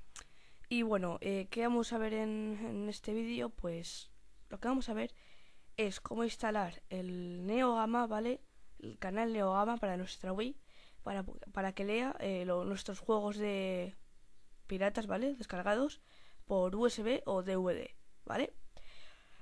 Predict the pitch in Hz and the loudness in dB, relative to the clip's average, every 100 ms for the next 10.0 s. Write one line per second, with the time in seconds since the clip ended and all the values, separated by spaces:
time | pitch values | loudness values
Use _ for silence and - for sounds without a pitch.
0 | - 220 220 - 269 262 247 247 240 226 | 0 2 2 2 4 4 2 0 0 2
1 | 220 226 220 175 - - - - - - | 2 2 2 0 -6 -10 -10 -10 -12 -12
2 | - 196 190 254 247 240 220 240 247 247 | -8 -2 0 2 0 0 0 2 4 4
3 | 233 233 240 214 208 202 202 208 208 196 | 4 2 0 -2 -2 -2 0 0 2 0
4 | 185 185 180 180 - - - - - - | 0 0 -2 -6 -12 -18 -18 -16 -16 -18
5 | - - - 190 190 185 180 180 190 240 | -18 -16 -8 -2 2 2 0 -2 -2 2
6 | 247 - 208 208 202 - 196 185 - 180 | 2 2 0 0 -2 -2 -2 -2 0 0
7 | 175 175 170 165 175 - 185 180 180 214 | 0 2 4 2 0 -4 -4 -2 -4 -4
8 | 220 208 202 208 254 269 - - - - | -4 -2 -2 2 2 0 -8 -14 -14 -4
9 | - 196 214 208 190 175 170 165 180 240 | -2 2 4 4 2 0 0 -2 -2 -2